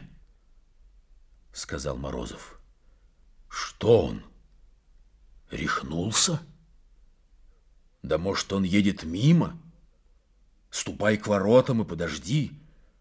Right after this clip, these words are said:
А если он поворотит сюда, скажи ему, что мой дом не кружало,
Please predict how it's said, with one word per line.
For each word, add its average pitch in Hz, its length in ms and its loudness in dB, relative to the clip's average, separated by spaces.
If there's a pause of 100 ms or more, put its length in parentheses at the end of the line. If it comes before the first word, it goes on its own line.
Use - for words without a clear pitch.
(140)
А - 100 -4
если 113 240 2
он 120 120 2
поворотит 113 500 2
сюда, 101 400 2
скажи 104 380 -2
ему, 120 200 4
что 110 180 -2
мой 117 220 4
дом 117 260 4
не 120 100 2
кружало, 113 760 4